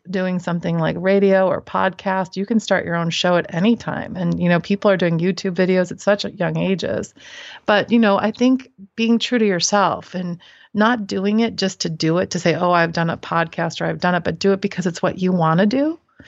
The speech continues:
Because your life, when you're studying that hard to get the grades you need to get to go to medical school,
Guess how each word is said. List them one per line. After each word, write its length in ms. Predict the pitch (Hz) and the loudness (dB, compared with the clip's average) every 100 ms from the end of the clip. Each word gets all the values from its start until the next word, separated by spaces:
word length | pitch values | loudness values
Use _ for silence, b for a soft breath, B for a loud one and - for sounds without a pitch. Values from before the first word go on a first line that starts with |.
| B B B | B B B
Because 540 | 214 202 214 202 190 - | -2 2 4 4 2 -2
your 260 | 208 220 | 0 2
life, 480 | 214 214 233 202 - | 4 2 4 2 0
when 120 | 185 | -2
you're 100 | 185 | -2
studying 380 | 180 - 208 208 | -2 2 2 4
that 160 | 185 175 | 0 -2
hard 380 | 190 185 180 175 | -2 0 0 -4
to 120 | 185 | -6
get 340 | 180 175 - - | -2 -2 -4 -12
the 80 | |
grades 280 | 175 196 196 | -2 0 0
you 60 | 190 | -2
need 140 | 180 | -4
to 80 | 185 | -4
get 160 | 180 - | -6 -6
to 100 | 185 | -6
go 80 | |
to 80 | 175 | -4
medical 400 | 180 233 262 202 | 0 0 0 -2
school, 460 | 196 - 180 180 | -6 -6 -2 -2